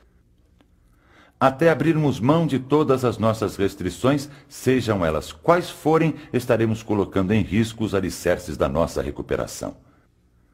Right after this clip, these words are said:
As restrições nos privam dos benefícios que este programa tem a oferecer. Livrando-nos de todas as restrições, nós nos rendemos.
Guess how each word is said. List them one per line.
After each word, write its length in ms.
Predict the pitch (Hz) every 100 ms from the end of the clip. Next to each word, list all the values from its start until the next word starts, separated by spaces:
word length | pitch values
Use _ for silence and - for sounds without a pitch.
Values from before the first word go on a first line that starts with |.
| _ _ -
As 160 | 135
restrições 580 | 170 165 139 113 156 156
nos 240 | 156 -
privam 420 | - 147 175 156 147
dos 180 | 135
benefícios 680 | 110 127 98 - 123 123 110
que 80 | 117
este 180 | - 85
programa 460 | 95 82 98 98
tem 260 | - 95 82
a 40 |
oferecer. 600 | 60 - 58 - 62 53 - - _ _ - -
Livrando-nos 680 | 117 127 127 143 135 135 123
de 100 | 117
todas 580 | 113 120 131 131 107 82
as 140 | -
restrições, 800 | 78 73 65 65 - 139 - - - -
nós 360 | 92 117 120
nos 220 | 110 110 110
rendemos. 760 | 98 80 65 57 50 - -